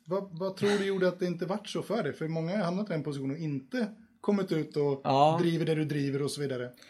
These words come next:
Speaker 2: Nej, men, eh, ja, varför? Ja, men jag tror att det är väl klart det finns många som, precis som mig, tagit vara på det här och de utmaningar man har varit med om. Men, men jag tror att för mig var det att jag hade, jag brukar säga att jag är fostrad, en man fostrad av en kurdisk krigarkvinna.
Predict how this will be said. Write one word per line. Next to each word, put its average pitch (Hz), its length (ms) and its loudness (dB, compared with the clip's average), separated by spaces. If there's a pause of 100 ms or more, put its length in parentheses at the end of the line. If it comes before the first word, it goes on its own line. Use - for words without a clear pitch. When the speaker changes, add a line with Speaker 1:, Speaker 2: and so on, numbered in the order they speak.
(160)
Speaker 2:
Nej, 160 140 8
men, 180 220 8 (420)
eh, 180 280 -2
ja, 185 300 12
varför? 185 320 8
Ja, 185 140 8
men 196 260 6
jag 196 240 8
tror 196 140 4
att 175 140 2
det 175 220 -2
är 170 40 4
väl 175 80 4
klart 165 260 4
det 143 80 2
finns 127 240 2
många 120 300 2
som, 113 340 -2
precis 127 380 0
som 113 180 0
mig, 107 220 0
tagit 113 360 -4
vara 113 320 2
på 127 140 -2
det 113 80 2
här 104 300 2
och 107 320 0
de 107 180 -2
utmaningar 107 460 -2
man 104 140 -2
har 104 80 -4
varit 107 240 -2
med 131 200 0
om. 113 140 -2
Men, 135 300 -2 (120)
men 143 100 2
jag 147 240 4
tror 156 160 2
att 139 160 -2
för - 180 -8
mig 143 240 2
var 135 220 2
det 120 60 2
att 113 140 -6
jag 123 120 0
hade, 110 520 -2 (1200)
jag 139 160 6
brukar 147 220 4
säga 143 140 8
att 135 100 6
jag 135 80 8
är 131 60 4
fostrad, 123 760 0
en 139 220 2
man 143 280 4
fostrad 123 360 0
av 113 80 2
en 110 80 -2
kurdisk 110 460 -4
krigarkvinna. 110 680 -4